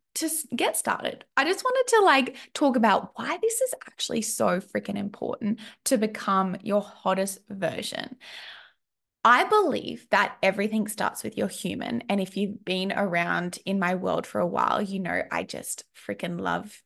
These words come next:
humans. I love talking about humans. And I feel like everything comes back to your human. So if you are showing up as your ideal version or your hottest version,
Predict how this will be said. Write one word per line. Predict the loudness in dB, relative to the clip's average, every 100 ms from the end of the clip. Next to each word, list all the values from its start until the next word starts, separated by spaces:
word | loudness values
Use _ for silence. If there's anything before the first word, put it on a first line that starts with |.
| _
humans. | 0 2 2 0 0
I | -2 -2
love | -4 -4
talking | -2 0 0
about | 0 -2 -2
humans. | -6 -4 -4 -4
And | -4
I | -4
feel | -4 -4
like | -4 -2
everything | -2 0 -2 -2
comes | -4 -4 -6 -4
back | -4 -4 -6
to | -6
your | -6 -4 -4 -4
human. | -6 -8 -8 -6 -8 -10 -14 -16 -14 -2
So | 4 6
if | 6 2 -4 -4
you | -4 2 4 4 4
are | 6 8 6 4 -4
showing | -2 0 0 -2 -4 -2
up | -2 -4 -10 -2
as | 0 0 -2 -4
your | -4 -2
ideal | 0 0 -2 -4 -4
version | -2 -2 -2 -4 -4
or | -2 0
your | -2 -4
hottest | -4 -2 -2 -4 -6
version, | -8 -4 -2 -2 -6 -8